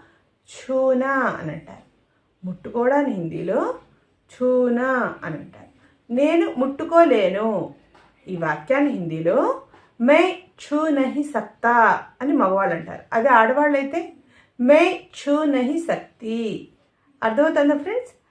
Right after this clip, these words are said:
నేను ముట్టుకోలేను, మే ఛూ నహీ సక్తా లేదా మే ఛూ నహీ సక్తీ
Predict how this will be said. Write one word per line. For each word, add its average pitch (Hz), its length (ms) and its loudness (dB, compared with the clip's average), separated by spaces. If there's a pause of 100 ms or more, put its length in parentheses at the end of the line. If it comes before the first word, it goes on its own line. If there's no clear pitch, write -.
(380)
నేను 180 520 -4 (260)
ముట్టుకోలేను, 311 800 2 (220)
మే 233 460 -2
ఛూ - 400 -4
నహీ 339 260 -2
సక్తా - 520 -6 (280)
లేదా 190 320 -6 (140)
మే 277 500 0
ఛూ 320 280 -6
నహీ 311 220 2
సక్తీ - 520 -10